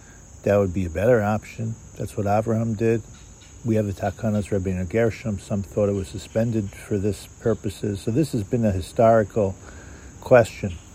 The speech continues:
There are Rishonim, and I'm just giving you the headlines.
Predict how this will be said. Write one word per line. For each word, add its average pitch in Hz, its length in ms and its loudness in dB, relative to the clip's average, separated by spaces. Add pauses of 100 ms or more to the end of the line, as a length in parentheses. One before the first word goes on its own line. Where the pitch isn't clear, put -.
(1200)
There 131 180 10
are 165 140 12
Rishonim, 123 640 4 (180)
and 107 120 0
I'm 107 80 2
just 120 200 -2
giving 117 200 2
you 113 100 2
the 101 200 2
headlines. 98 800 0